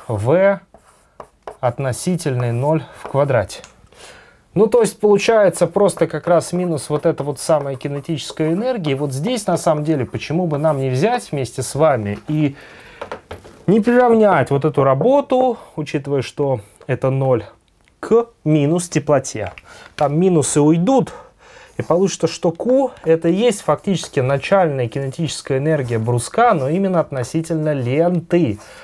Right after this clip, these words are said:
а не Земли. И почему бы не досчитать? Значит, одна вторая умножить на массу, масса ноль один килограмма, ноль один килограмма, а скорость относительная в квадрате — это вот этот метр в секунду в квадрате,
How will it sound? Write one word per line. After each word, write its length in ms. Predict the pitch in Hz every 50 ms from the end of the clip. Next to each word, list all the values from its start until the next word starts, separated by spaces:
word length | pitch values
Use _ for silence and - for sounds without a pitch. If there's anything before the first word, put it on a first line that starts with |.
| - -
а 160 | - 135 127 123
не 180 | 120 117 123
Земли. 440 | 123 131 143 139 123 107 98 - - - - - - - - - - - - - _ -
И 80 | 147
почему 360 | 127 - - - - 185 202 196
бы 80 | 165
не 120 | 170 170 165
досчитать? 640 | 170 170 - - 208 - 214 170 113 98 - - - - - - - -
Значит, 320 | - 135 123 117 - 123 113
одна 280 | 131 135 147 165 165
вторая 480 | 160 - - 147 147 156 156 143 131 123
умножить 380 | 120 131 135 131 120 123 110 113
на 140 | 139 139
массу, 420 | 147 143 135 113 101 - - - 113
масса 400 | 110 127 139 135 113 - - 117
ноль 240 | 107 123 131 131 120
один 280 | 113 113 123 120 104
килограмма, 800 | - - 110 113 120 107 107 104 104 101 98 104 131 170 196 208 202 -
ноль 220 | 151 147 156 156 156
один 240 | 147 143 147 139
килограмма, 720 | 131 143 139 139 139 131 135 135 135 131 131 127 127 123 120 _ _ _ - - - - - - - - - - - - -
а 140 | - 139 127
скорость 640 | - - - 185 175 160 147 127 - - - - - - -
относительная 640 | - 135 - 151 147 143 - 151 139 - 151 143 135
в 100 | - -
квадрате — 500 | - 156 156 185 226 254 254 - - 131
это 100 | - 135
вот 160 | 139 139 139
этот 160 | 135 139 -
метр 260 | 139 139 135 - 131
в 80 | 127 -
секунду 380 | - 151 135 139 123 113 113
в 40 | 101
квадрате, 540 | - - 131 135 180 233 262 262 - 233 220